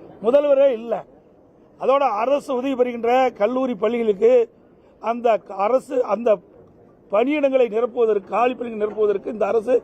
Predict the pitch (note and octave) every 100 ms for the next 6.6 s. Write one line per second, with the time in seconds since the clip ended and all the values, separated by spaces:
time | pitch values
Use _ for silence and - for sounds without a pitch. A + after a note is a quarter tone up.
0 | - - - G3 A#3+ B3+ B3 C4 - G#3
1 | B3+ A#3 E3 _ _ _ G3+ C4 C#4 D#4
2 | D4+ - - _ _ G#3+ D4+ D#4+ C#4+ G#3
3 | A#3 B3+ C#4 G#3+ B3+ B3+ B3+ G#3 A3 A#3+
4 | C4 - - - - - - _ F#3+ G3+
5 | A#3 C#4+ C4 B3+ A#3 G#3 B3+ D4 C4 D4
6 | A#3 A#3 A#3 G#3+ A3